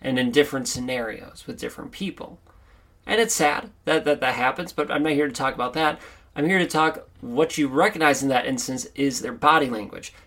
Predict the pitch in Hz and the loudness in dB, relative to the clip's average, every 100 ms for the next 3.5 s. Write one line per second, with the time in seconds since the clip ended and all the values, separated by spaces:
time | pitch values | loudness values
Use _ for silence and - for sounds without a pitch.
0 | _ 127 135 135 127 - _ 127 135 131 | _ 0 4 4 2 -4 _ -4 -2 0
1 | 120 - - 185 127 185 185 - _ _ | -4 -2 2 4 4 -2 -6 -10 _ _
2 | _ _ - 127 110 113 113 - - 117 | _ _ -4 -2 -4 -6 -8 -10 -14 -4
3 | 110 107 104 110 110 | -2 -2 -4 -8 -12